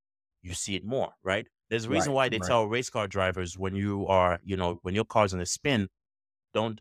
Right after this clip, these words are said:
Speaker 1: you know, don't, you know, don't look into it. Just basically look the other way, 'cause where you look at is where you're gonna go. I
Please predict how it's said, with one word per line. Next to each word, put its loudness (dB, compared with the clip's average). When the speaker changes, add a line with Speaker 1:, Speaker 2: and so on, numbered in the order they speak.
Speaker 1:
you -12
know, -8
don't, 2
you -16
know, -12
don't -4
look -2
into 0
it. 6
Just -4
basically -10
look -6
the 2
other 6
way, 0
'cause -12
where -4
you -4
look -4
at 2
is -10
where 0
you're -8
gonna -10
go. -14
I 0